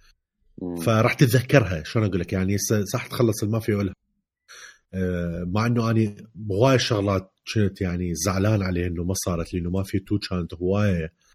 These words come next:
Speaker 2: أحلى شفتها أنا. آه، بس هذا ما أدري، مميز، بعدني أتذكر أكو شغلات صارت وهاي. يعيشك الحياة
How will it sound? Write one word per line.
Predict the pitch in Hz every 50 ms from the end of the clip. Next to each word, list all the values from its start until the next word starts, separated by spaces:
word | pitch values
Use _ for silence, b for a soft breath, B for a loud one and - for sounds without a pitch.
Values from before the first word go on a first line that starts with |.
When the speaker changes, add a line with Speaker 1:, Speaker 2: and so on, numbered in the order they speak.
| _ _ -
Speaker 2:
أحلى | 104 - - 98 87 82 80 _ _ _
شفتها | - - - - - - - - 80
أنا. | 76 80 80 78 78 80 82 - b b b b b b b b b b _ _ _ _ _ -
آه، | 90 87 80 78 78 78 78 76 76
بس | 80 82 85 98 101 95 - - - - -
هذا | 107 123 135 127 127
ما | 123 120 123 120
أدري، | 98 85 92
مميز، | 95 104 104 110 110 98 87 80 - - - -
بعدني | - 107 117 117 117 101
أتذكر | 95 85 82 107 101 - - 101 90
أكو | - - -
شغلات | - - - - 90 98 95 92 95
صارت | - - - 92 90 87 85 87
وهاي. | 82 78 82 82 80 78 - _ _ _ _ _ _ _ _ _ - -
يعيشك | 117 131 165 165 - - 120 - -
الحياة | 101 92 - - 110 110 104 101